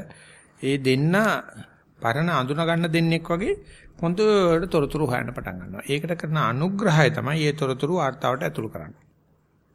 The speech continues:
ඒ වෙනකොට විස්තර වශයෙන් පේන තොරතුරු ටික වාර්තාවට ලියන්න දන්නවනම් ඒ කාටවත් ඒක නෑයි බෑ කියන්න බෑ. අස්පනා අපිට වෙන දෙයක්.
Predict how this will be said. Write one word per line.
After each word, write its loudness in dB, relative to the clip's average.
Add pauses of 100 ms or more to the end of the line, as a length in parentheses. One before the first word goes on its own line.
ඒ -6
වෙනකොට -2
විස්තර -2
වශයෙන් 0
පේන 0
තොරතුරු -2
ටික -2 (540)
වාර්තාවට 2
ලියන්න 2
දන්නවනම් 2 (200)
ඒ -12
කාටවත් 0
ඒක 0
නෑයි 2
බෑ 0
කියන්න -2
බෑ. -4
අස්පනා -4
අපිට -4
වෙන -4
දෙයක්. -6